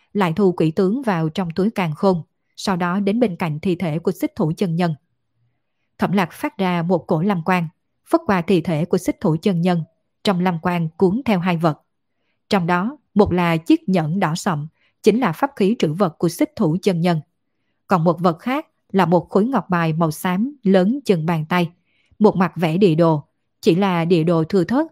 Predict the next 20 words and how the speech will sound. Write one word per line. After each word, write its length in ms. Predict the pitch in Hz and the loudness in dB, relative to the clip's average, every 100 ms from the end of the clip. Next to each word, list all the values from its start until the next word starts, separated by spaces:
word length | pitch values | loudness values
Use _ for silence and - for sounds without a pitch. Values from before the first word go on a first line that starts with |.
| _ _ | _ _
nhìn 220 | 196 196 160 | 2 2 2
từ 140 | 180 | 0
hồ 300 | 160 175 165 | 2 2 2
là 200 | 160 175 | 0 -2
một 200 | 160 165 | -2 -2
phần 260 | - 165 160 | -4 -2 -2
địa 160 | 160 | 0
đồ 240 | 165 170 156 | 0 0 -2
hoàn 280 | 190 160 | -4 -4
chỉnh 200 | 151 156 | -4 -4
nào. 240 | 196 170 151 _ _ _ _ _ - | -2 -4 -6 _ _ _ _ _ 0
Bên 220 | 202 165 | 2 2
trên 300 | 190 175 165 | 2 0 -2
cũng 220 | 190 160 | -4 -4
không 220 | - 180 | -4 -4
có 100 | 240 247 | -2 0
tiêu 160 | 196 165 | 0 0
ký 220 | 190 196 | -2 -2
mặt 220 | 240 - | -4 -2
đất, 160 | 240 | -4